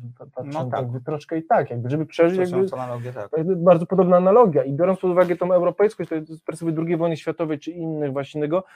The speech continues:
Speaker 1: no to jest cholernie aktualne.
Speaker 2: Okej.
Speaker 1: I mamy ten, e, i zresztą ładnie pokazane, że mamy wiele tych plemion, różne takie kultury, różne języki, no, pokazane całe bogactwo tej kultury rdzennej amerykańskiej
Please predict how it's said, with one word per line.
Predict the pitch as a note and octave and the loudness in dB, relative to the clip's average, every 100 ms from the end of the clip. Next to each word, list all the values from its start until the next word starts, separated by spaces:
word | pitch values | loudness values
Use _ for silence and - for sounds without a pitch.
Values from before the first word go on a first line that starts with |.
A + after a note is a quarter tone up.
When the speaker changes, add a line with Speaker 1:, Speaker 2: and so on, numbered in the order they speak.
| _ | _
Speaker 1:
no | D3 | -12
to | |
jest | C#3+ | -10
cholernie | - F3 E3+ C#3 | -4 -2 -2 -4
aktualne. | A#2+ - A2+ A#2 B2 _ B2 | -6 -10 -14 -12 -16 _ -20
Speaker 2:
Okej. | A#2 A#2 C#3 | -14 -12 -6
Speaker 1:
I | |
mamy | D3 E3+ F3 | -4 -2 -4
ten, | - D#3+ D#3+ D#3+ _ _ _ _ - | 0 0 0 -8 _ _ _ _ -6
e, | C#3+ C#3+ C#3+ C#3 - | -2 0 -2 -6 -10
i | |
zresztą | D3+ D3+ E3+ | -12 -6 -4
ładnie | E3+ F3 | 0 0
pokazane, | D#3+ D3+ D3 D#3 D3+ C3+ | -2 -2 0 0 0 -2
że | C#3+ | -2
mamy | D3 D3 C3+ | -2 -2 0
wiele | D3+ D#3+ D#3 | 2 2 0
tych | D3 - | -4 -10
plemion, | C#3+ C#3+ C#3 B2+ C3+ C#3 | -4 -2 -2 -4 -8 -6
różne | C#3+ D3+ C#3+ | -6 -4 -8
takie | - | -12
kultury, | C3 C3 B2 D3+ D3 | -8 -8 -4 -2 0
różne | C#3+ C#3 C#3+ | -2 -4 -2
języki, | C#3 C3 B2 - D#3 G#3+ F3 D3+ D#3 | -2 -2 -6 -6 -8 -8 -8 -8 -8
no, | D#3 E3 | -6 -6
pokazane | F3+ E3+ E3+ | -6 -2 -2
całe | D#3+ E3+ | 2 0
bogactwo | D3 D#3 - - - B2 | 2 6 6 6 -16 -14
tej | A#2+ | -12
kultury | C3+ B2+ C#3 C3+ | -10 -4 -2 -2
rdzennej | C3 C3+ C3 | -2 -2 -2
amerykańskiej | C3 B2+ B2+ B2+ A#2+ - D#3+ G#3+ | -2 -6 -6 -8 -8 -8 -6 -6